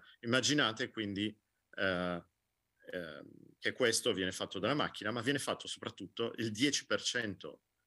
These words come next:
in ma-, eh, più efficientemente di un essere umano, del chimico umano. Quindi i miei colleghi chimici mi perdoneranno,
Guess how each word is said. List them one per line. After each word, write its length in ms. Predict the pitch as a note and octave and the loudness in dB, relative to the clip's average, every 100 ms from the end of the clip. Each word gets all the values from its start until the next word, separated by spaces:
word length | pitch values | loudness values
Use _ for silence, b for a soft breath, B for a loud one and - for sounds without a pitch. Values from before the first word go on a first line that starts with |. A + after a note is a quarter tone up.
| - | -12
in 100 | F2+ | -6
ma-, 200 | F#2 F#2+ | -4 -4
eh, 380 | F#2+ F2 D#2+ E2 | -4 -2 -2 -4
più 320 | - B2+ A#2 G#2 | -2 0 0 0
efficientemente 920 | A#2 - - A2+ A2 F3 C#2+ B1+ G2+ | -4 0 2 2 0 0 0 -2 -2
di 260 | F2 E2 D#2+ | 0 -2 -2
un 140 | G#2+ E2+ | -2 2
essere 260 | - G2+ | 2 2
umano, 240 | F#2 D2+ D#2 | 0 0 2
del 180 | G#2 | 0
chimico 380 | - B2 G#2 F#2+ | 2 0 0 0
umano. 280 | A2+ F2 E2 | -2 -4 -12
Quindi 180 | - G2+ | -16 -12
i 40 | |
miei 120 | F#2 | -10
colleghi 380 | - A2+ G#2 G2 | -2 2 2 0
chimici 380 | - A#2 A2 - | -8 -2 0 0
mi 100 | F2+ | -2
perdoneranno, 880 | - F#2 F#2+ G2 G2+ F#2 F#2+ F#2+ - | -4 0 2 4 2 2 -2 -8 -12